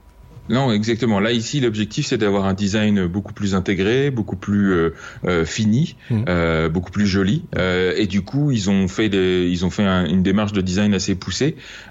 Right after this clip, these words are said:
Speaker 1: euh, aussi bien au niveau des pièces qu'au niveau du cadre. Voilà, il y a, il y a beaucoup de choses qui sont faites, euh, custom pour ce vélo, euh, contrairement à d'autres modèles où c'est juste, en gros, euh, un patchwork de, euh, pièces Bosch, euh, montées sur un cadre existant, et cetera.
Speaker 2: Oui.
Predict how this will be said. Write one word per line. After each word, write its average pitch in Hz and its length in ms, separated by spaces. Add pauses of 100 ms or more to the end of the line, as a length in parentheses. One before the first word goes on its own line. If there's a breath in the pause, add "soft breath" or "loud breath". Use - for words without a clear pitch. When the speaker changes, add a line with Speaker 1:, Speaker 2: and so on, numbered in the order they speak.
Speaker 1:
euh, 90 240
aussi 104 220
bien 110 160
au 104 60
niveau 95 180
des 90 100
pièces 113 380
qu'au 92 160
niveau 90 220
du 82 140
cadre. 110 480
Voilà, 90 160
il 85 40
y 82 60
a, - 40
il 82 60
y 85 60
a 85 40
beaucoup 107 220
de - 60
choses 117 160
qui 104 100
sont 92 160
faites, 98 300
euh, 90 140
custom 104 500
pour 139 180
ce - 80
vélo, 104 300 (400 loud breath)
euh, 85 160
contrairement 98 500
à 87 60
d'autres 98 260
modèles 95 340
où 92 60
c'est 85 140
juste, 90 240
en 85 100
gros, 92 320
euh, 80 120 (260 loud breath)
un 87 80
patchwork 104 540
de, 90 140
euh, 85 340
pièces 87 320
Bosch, 95 380
euh, 85 100
montées 85 280
sur - 220
un 85 80
cadre 87 240
existant, 87 480
et - 40
cetera. - 260
Speaker 2:
Oui. 143 60